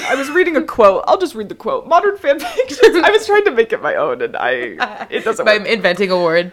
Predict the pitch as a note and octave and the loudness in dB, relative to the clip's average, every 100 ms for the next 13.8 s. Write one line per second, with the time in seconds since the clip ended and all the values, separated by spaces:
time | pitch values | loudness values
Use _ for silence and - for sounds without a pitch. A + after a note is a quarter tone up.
0 | - - B3+ B3+ B3+ B3+ G#3+ F#3 F3 F3+ | -8 4 6 8 6 4 0 0 0 0
1 | F3+ - A3 G#3 F#3+ - F#3 - F3+ D#3+ | -2 0 2 4 2 0 -6 -4 -8 2
2 | A#4 C5+ F#4+ D#4 F4 D#4 A#3+ B3+ B3 G#3 | 6 6 4 2 2 2 0 0 -4 -4
3 | G3+ F3 - E3+ - - - - - A#3 | -6 -8 -4 -4 0 2 2 -2 0 2
4 | A#3 A3+ A3+ F#3+ - G3+ G3 E3+ - D3 | 2 0 -6 -10 -10 -4 -2 -4 -6 -14
5 | - D3+ - F3+ - - - - G3+ F3+ | -14 -16 -12 -10 -8 -10 -10 -6 -6 -6
6 | G3+ F#3 G#3 - - - - A#3+ A3 A3 | -8 -8 -10 -12 -16 -20 2 6 6 6
7 | G#3+ G3+ - G#3+ B3 E4+ F4 C4+ C4+ C4 | 0 0 0 4 2 2 -2 -6 -6 -6
8 | B3+ G#3 F3 F#3+ F#3 F3 F#3 F#3 - F3 | -6 -4 -6 -6 -10 -10 -12 -14 -8 -8
9 | E3+ F3+ F3+ F#3+ F#3 G3 F#3 - E3+ E3 | -8 -12 -12 -12 -10 -8 -8 -8 -8 -8
10 | E3 E3 D#3+ C#3 F3+ A3 A3+ A#3 A3 E3 | -12 -12 -12 -12 -8 -6 -6 -6 -4 -4
11 | D#3 D3 F3+ - - - A#3+ A#3+ A3+ A#3 | -6 -8 -12 -12 -12 -6 -6 -6 -8 -8
12 | A3+ - F#3 F#3 F3+ F#3 F3+ E3+ F3 F3+ | -6 -4 -4 -4 -12 -12 -10 -12 -10 -10
13 | F3 F3 E3+ D#3 - D3+ C#3+ E3 | -10 -12 -8 -10 -6 -6 -6 -8